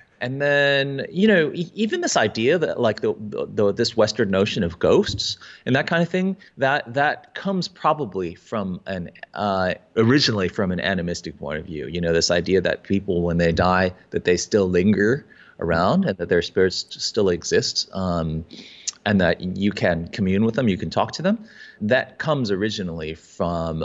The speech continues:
a time when Europeans were animistic as well, you know? So, um, yeah, I think that it, it, it gives you a sense. But you can imagine that instead of just people being ghosts, that, um,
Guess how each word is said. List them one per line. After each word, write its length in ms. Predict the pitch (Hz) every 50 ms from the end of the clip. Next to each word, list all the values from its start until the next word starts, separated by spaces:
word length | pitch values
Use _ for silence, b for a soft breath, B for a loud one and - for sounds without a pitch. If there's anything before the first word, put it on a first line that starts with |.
| - -
a 60 | 90
time 320 | - - 104 90 85 82 80
when 160 | 82 78 85
Europeans 640 | 90 92 87 - - 104 104 101 85 71 - - - -
were 460 | 76 78 78 76 73 71 76 - - -
animistic 560 | - 87 85 73 73 71 76 - - 71 -
as 120 | - - -
well, 280 | 78 82 87 71 - - -
you 80 | 73
know? 160 | 71 80 95
So, 440 | 90 - 82 82 71 73 - - - -
um, 460 | - 82 80 73 - - - 92 - - - _ _ _ _ _ _ - - _ _ - - - _
yeah, 220 | - 98 95 92 -
I 60 | 90
think 180 | - 107 90 78
that 100 | 90 85 - - -
it, 180 | 98 95 - -
it, 200 | 104 101 - -
it 180 | - - - -
gives 180 | 135 123 -
you 80 | 117 104
a 40 | -
sense. 460 | - - 113 95 87 - - - - B B B B B B B
But 160 | 127 120 110
you 80 | 135 131
can 100 | 165 151
imagine 400 | 123 127 131 131 139 123 123 101
that 220 | 95 95 80 - 98
instead 340 | 98 92 - - 120 117
of 120 | 107 82 -
just 260 | - 113 - - _
people 380 | - - 143 - - 82 71 73
being 400 | - 92 87 85 82 80 78 78 - _ _
ghosts, 560 | - 87 80 80 78 - - - - - - B B B B B B B
that, 520 | 101 92 107 92 90 90 85 82 80 - -
um, 400 | 87 85 80 78 80 82 80 -